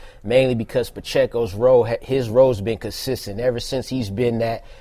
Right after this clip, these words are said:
you know, R B one for the Chiefs, he's been consistent, at least fifteen touches and eighty scrimmage yards in five straight games. So now they got the Houston Texans on tap right here. They could get ahead early, although we always say that about the Texans,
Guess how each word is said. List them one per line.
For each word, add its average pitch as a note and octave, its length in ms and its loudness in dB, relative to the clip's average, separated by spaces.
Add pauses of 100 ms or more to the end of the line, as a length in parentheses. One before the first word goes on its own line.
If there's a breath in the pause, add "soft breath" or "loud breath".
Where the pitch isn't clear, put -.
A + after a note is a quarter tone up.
(100)
you A2+ 140 -2
know, A2 420 2
R B2 240 6
B B2 240 2
one A#2+ 300 4
for A#2+ 160 -2
the G#2 100 -4
Chiefs, A#2+ 360 -4
he's A2 180 -4
been A2+ 200 0
consistent, A#2 560 -6
at G#2 120 -6
least A#2 300 -4
fifteen B2 480 -4
touches A#2+ 440 -6 (320 soft breath)
and A2 160 -2
eighty A#2+ 220 4
scrimmage A#2+ 460 0
yards A#2 280 4
in F#2 80 -8
five A#2+ 380 -4
straight A#2 400 -6
games. C3 360 -2 (220 loud breath)
So - 160 -12
now A#2 220 0
they A#2 100 2
got A#2 200 -2
the G2 60 -10
Houston B2+ 440 -4
Texans C3 440 2
on C3 180 2
tap - 340 -2
right C3+ 180 0
here. C#3 220 2 (280 soft breath)
They B2+ 220 2
could D3+ 380 4
get C3 140 4
ahead C3 280 6
early, C#3 320 4
although B2 360 4
we A#2+ 180 -2
always C#3 440 4
say D#3 260 2
that C#3 140 4
about C3+ 280 0
the B2 40 -8
Texans, C3 520 -2